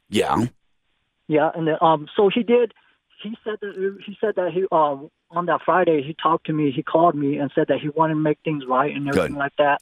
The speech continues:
Speaker 1: Good.
Speaker 2: And he, he, he'll, um, back pay me of a certain percentage
Speaker 1: Mm-hmm.
Speaker 2: that over six months that he hadn't paid me with my overtime
Speaker 1: Yeah.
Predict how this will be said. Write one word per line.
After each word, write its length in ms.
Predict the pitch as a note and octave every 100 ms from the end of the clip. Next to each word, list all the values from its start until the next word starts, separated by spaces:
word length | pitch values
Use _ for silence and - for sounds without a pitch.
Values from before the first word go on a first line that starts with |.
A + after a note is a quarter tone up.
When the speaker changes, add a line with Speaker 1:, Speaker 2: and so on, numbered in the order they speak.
| -
Speaker 1:
Good. 300 | - - -
Speaker 2:
And 200 | C#3+ C#3
he, 280 | E3 D#3 D3+ - _ -
he, 220 | D#3+ D#3
he'll, 240 | E3 D#3 D#3
um, 340 | D3+ C3+ A#2+ B2
back 260 | D3 C#3+ -
pay 220 | D#3+ D#3
me 180 | D3+ D#3+
of 120 | D3 C3+
a 80 | B2+
certain 180 | - D#3+
percentage 540 | - C#3 - D3+ D#3+ D#3 - -
Speaker 1:
Mm-hmm. 380 | A2 F#2 G2+ F#2
Speaker 2:
that 220 | G2+ A#2 -
over 240 | D3+ D3 C#3 -
six 180 | E3 -
months 300 | C#3+ D3+ E3 -
that 80 | -
he 80 | D#3
hadn't 300 | D3 D3+ C#3+
paid 220 | - D#3
me 240 | D#3+ E3 D#3 - - _
with 160 | D3 -
my 160 | D3 C3+
overtime 760 | D#3 D3+ D3 - D3+ D3+ D#3 D3+
Speaker 1:
Yeah. 300 | - E2 A#1